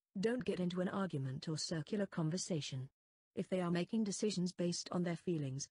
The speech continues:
they are unlikely to change their mind until after their feelings change. Don't blame yourself or look for a reason why people believe illogical things.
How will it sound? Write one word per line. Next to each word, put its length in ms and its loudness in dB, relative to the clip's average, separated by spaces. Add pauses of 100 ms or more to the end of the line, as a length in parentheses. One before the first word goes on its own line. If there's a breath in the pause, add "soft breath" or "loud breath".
(160)
they 100 2
are 140 2
unlikely 460 0
to 100 -2
change 400 0
their 160 0
mind 320 2
until 260 2
after 320 0
their 160 0
feelings 560 -2
change. 540 -2 (1120)
Don't 240 2
blame 320 2
yourself 500 0
or 140 4
look 160 2
for 220 0
a 40 0
reason 400 2
why 280 0
people 300 0
believe 440 2
illogical 460 0
things. 480 -2